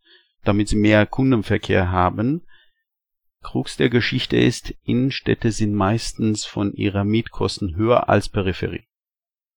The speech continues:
Die meisten Online-Shops sind erstens so, dass sie dann halt ent-, ne, erstmal in Peripherie sind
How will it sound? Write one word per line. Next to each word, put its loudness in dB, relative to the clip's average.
Die 0
meisten 2
Online-Shops -4
sind -4
erstens 0
so, 2
dass 2
sie 0
dann 2
halt 0
ent-, -2
ne, -4
erstmal 2
in -2
Peripherie 0
sind 0